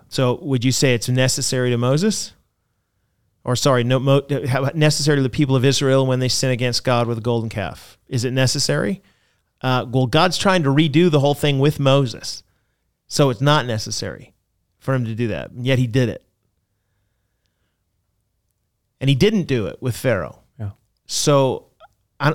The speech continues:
Speaker 1: for me, I'm like, well, I don't, I don't know if I'd call God's grace necessary in a general sense. Is it necessary for people to be saved? Yeah, of course.
Speaker 2: Mm-hmm.
Speaker 1: But again, he, I don't think God is obligated to, to, to, to grant that grace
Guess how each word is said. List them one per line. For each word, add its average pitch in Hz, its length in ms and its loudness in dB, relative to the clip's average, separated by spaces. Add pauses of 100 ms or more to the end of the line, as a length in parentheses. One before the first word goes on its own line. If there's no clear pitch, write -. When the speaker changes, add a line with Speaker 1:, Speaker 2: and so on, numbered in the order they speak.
Speaker 1:
for - 180 -4
me, 151 300 2
I'm 139 140 -2
like, 131 200 -2
well, 160 420 2
I 143 100 2
don't, - 220 -4
I 151 60 0
don't 190 100 4
know 180 80 4
if 165 120 0
I'd 147 140 -4
call 180 260 2
God's 123 240 0
grace 120 280 -2
necessary 123 680 0
in 110 60 -2
a 107 60 -4
general 139 400 -2
sense. 104 400 -6
Is 117 120 -2
it 127 80 -2
necessary 143 420 0
for 123 80 -6
people 127 240 -4
to 120 80 -4
be 120 100 -4
saved? 139 300 -2
Yeah, 190 240 0
of 104 120 -8
course. - 460 -6
Speaker 2:
Mm-hmm. 107 200 -6 (420)
Speaker 1:
But 139 120 2
again, 139 240 2
he, 127 200 2
I 139 100 0
don't 147 160 0
think 143 160 -2
God 131 220 2
is 120 80 0
obligated 120 640 -2
to, 117 440 -2 (1400)
to, - 200 -4
to, - 280 0
to 131 260 0
grant 127 360 -2
that 110 120 -4
grace 127 360 -2